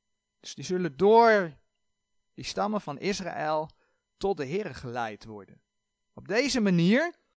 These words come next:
zien we dus dat zowel de gemeente als Israël, als de volken, alle drie, een plaats hebben in het groot geheel.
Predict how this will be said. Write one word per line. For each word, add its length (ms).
zien 220
we 80
dus 200
dat 160
zowel 360
de 100
gemeente 800
als 360
Israël, 880
als 300
de 100
volken, 560
alle 240
drie, 340
een 120
plaats 360
hebben 360
in 140
het 100
groot 280
geheel. 400